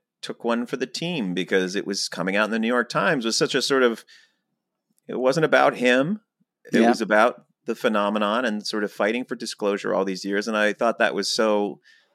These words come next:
Speaker 2: Yeah,
Speaker 1: kind
Speaker 2: I
Speaker 1: of
Speaker 2: guess we should
Speaker 1: selfless and
Speaker 2: maybe we should be
Speaker 1: interesting.
Speaker 2: more clear about that. Yeah, that, that we're talking about the, uh,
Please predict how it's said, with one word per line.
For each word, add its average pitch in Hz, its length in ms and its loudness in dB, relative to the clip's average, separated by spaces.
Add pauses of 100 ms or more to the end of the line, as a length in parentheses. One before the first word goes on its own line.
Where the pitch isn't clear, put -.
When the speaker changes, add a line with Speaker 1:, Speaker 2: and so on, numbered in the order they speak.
Speaker 2:
Yeah, 104 260 -6
Speaker 1:
kind 117 200 0
Speaker 2:
I 101 40 4
Speaker 1:
of 120 60 2
Speaker 2:
guess 131 160 2
we 135 60 6
should 143 100 6
Speaker 1:
selfless 117 380 2
and 101 80 -2
Speaker 2:
maybe 117 100 2
we 127 180 0
should - 80 -4
be 131 60 2
Speaker 1:
interesting. 120 80 2
Speaker 2:
more 117 160 0
clear 147 220 -2
about 107 180 -4
that. 101 200 -2
Yeah, 113 200 0
that, 101 240 -6
that 107 100 0
we're 107 100 -2
talking 104 260 0
about 101 280 -2
the, 104 180 -2
uh, 95 140 -2